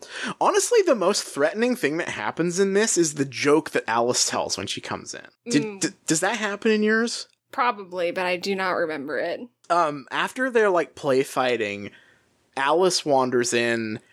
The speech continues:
Speaker 1: and, like, sits on the floor and is like,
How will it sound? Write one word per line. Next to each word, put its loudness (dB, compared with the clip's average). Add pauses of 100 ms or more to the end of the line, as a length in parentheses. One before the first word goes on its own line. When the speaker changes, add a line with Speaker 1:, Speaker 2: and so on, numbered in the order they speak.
(140)
Speaker 1:
and, 0
like, 2
sits 2
on 2
the -2
floor 0 (600)
and 2
is 0
like, 0